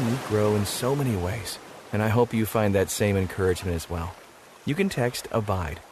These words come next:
to two two four three three for twenty-five percent off the Abide app. Just text Abide to two two four three three. Now, let's enter into our time with God during this prayer meditation. Let's pray.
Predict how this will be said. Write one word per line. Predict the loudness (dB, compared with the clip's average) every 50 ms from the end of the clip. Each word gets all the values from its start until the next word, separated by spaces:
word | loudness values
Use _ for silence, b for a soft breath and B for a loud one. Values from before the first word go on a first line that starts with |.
| -10
to | -8 -6
two | -4 -2 -2 -2 -2
two | -2 -4 -2 -2 -4 -4
four | -2 2 2 4 4 2
three | 0 -4 -4 -2 -2 -2
three | -2 -4 -4 -4 -4 -4 -4 -6 -10 -16 -10
for | -6 -6 -6
twenty-five | -4 -2 0 2 2 2 0 0 0 0 0 0 0 -2
percent | -4 -4 -4 -2 0 0 0 2
off | 2 0 0 0
the | 0 0
Abide | 0 0 0 -2 -2 -2 -2 -2
app. | -4 -4 -6 -8 -10 _ _ _ _ -8
Just | -6 -6 -4
text | -2 -2 -2 -2 -2 -6 -6 -2
Abide | -2 -2 0 0 0 2 2 0 0 -2 -4 -8 -14 -14 -10
to | -8 -6
two | -4 -2 -4 -4
two | -2 -2 -2 -2 -2 -4
four | -2 0 2 4 4 2 0 -4 -10 -18 -20 -12
three | -6 -2 0 0 0 0
three. | 0 0 -2 -2 -2 -4 -8 -14 -18 -18 -18 -18 -18 -16 -16 -16 -16 -16 -16 -16 -16 -12 -6 0
Now, | 2 2 2 2 0 -4 -6 -10 -12 -14 -14 -14 -12 -12 -12 -12 -12 -12 -6 -2
let's | 0 2 2 4
enter | 4 4 4 4 4
into | 4 4 4 4 4 4 4
our | 4 2
time | 2 2 2 4 6 6 4
with | 4 2 0
God | 0 0 0 0 0 -2 -4 -6 -10 -14 -18 -18 -18 -18 -18 -18 -10 -4
during | 0 2 4 4 4 2
this | 0 -2 -6
prayer | -6 -6 -6 -2 0 2 2 2 2 2
meditation. | 2 0 0 0 -2 -4 -4 -6 -4 -4 -4 -4 -6 -8 -8 -12 -16 -18 -18 -18 -18 -18 -18 -18 -18 -18 -20 -20 -20 -20 -20 -20 -20 -20 -20 -20 -20 -20 -20 -20 -20 -20 -20 -20 -20 -10 -4 -2
Let's | -2 -2 -2
pray. | -2 -2 -2 -2 -2 -4